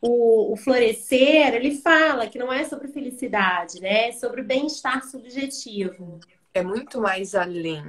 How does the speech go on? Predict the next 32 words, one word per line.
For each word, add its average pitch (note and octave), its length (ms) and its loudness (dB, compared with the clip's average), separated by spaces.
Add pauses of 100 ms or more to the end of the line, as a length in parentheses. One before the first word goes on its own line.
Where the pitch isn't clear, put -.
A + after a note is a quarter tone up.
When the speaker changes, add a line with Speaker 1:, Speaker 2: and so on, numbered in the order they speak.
Speaker 2:
Então, F3 280 -4
assim, G#3+ 240 -8
até F3 180 -6
a D4 60 -2
psicologia A3+ 580 -6 (100)
positiva, A3+ 500 -2
a - 20 -4
gente G3 200 -12
fala G#3+ 220 -2
que A3 100 -14
o A3 60 -6
nome A3+ 300 -4 (460)
foi A#3+ 160 0
muito D#4 240 -2
ruim. C#4+ 300 -6 (500)
Que A#3+ 120 -10
não A#3+ 240 -6
quer - 240 -8
dizer C#4+ 200 -10
que D#4+ 100 -10
tem C4+ 200 -10
uma F#4 140 -10
psicologia D4+ 500 -10
negativa, C4 800 -4
não F#3 100 -14
é G3 60 -8
nada A#3 260 -6
disso. B3 460 -8
Pode A3 280 -2
ser B3 140 -6
a B3 80 -6
psicologia B3 800 -8